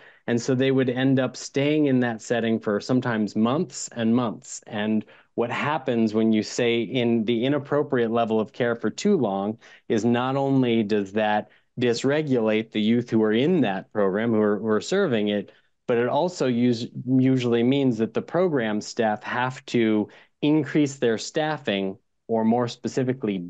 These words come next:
decrease their census so that they can have a balance where they can maintain the overall, um, safety of the program. And so what it is, is it erodes our bed capacity.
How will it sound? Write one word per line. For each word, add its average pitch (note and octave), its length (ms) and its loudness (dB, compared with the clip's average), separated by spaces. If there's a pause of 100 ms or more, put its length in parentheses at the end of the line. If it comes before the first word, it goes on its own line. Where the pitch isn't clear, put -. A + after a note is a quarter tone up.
(120)
decrease B2 640 0
their G2+ 200 -2
census D#3+ 800 -4 (280)
so - 180 -2
that A#2 200 0
they A#2+ 140 0
can A2+ 160 -2
have G#2+ 260 -2
a G#2 80 -2
balance A#2+ 600 -4
where G#2 140 0
they G2+ 140 0
can G2+ 240 -2
maintain G#2+ 500 0
the G2 100 0
overall, G2+ 640 0 (240)
um, F#2 260 -2
safety C3 520 -2
of F2 140 -4
the F#2 80 -4
program. F2+ 600 -4
And G#2+ 120 -6
so A#2 140 0
what A2+ 160 2
it A2+ 160 0
is, C#3+ 260 0
is G#2 160 0
it A2 180 -2
erodes B2+ 600 2
our A#2 260 0
bed C3 360 -2
capacity. F#2 920 -2